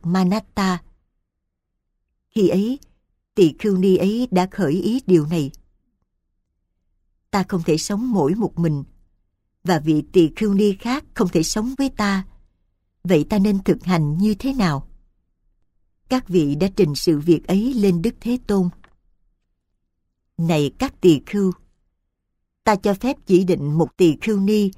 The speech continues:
và cho làm người cộng sự với tỳ khưu ni kia. Và này các tỳ khưu, nên chỉ định như vậy. Trước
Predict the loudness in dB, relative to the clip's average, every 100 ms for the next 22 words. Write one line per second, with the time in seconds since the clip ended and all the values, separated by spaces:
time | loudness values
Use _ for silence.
0 | _ _ _ _ -4 -2 -2 -4 0 0
1 | 2 0 0 -2 -2 -2 -2 -2 -2 -2
2 | -2 0 -2 0 -2 0 2 0 -2 -2
3 | -2 -2 _ _ _ _ _ _ _ _
4 | _ _ _ _ _ -8 -4 -2 -2 -4
5 | -4 -6 -6 2 2 2 -2 -2 -2 -4
6 | _ _ _ _ -4 0 2 0 2 2
7 | 4 0 0 0 0 2 0 -2 -8 _
8 | _ _ _ _ _ _ _ _ _ _
9 | _ _ -4 -4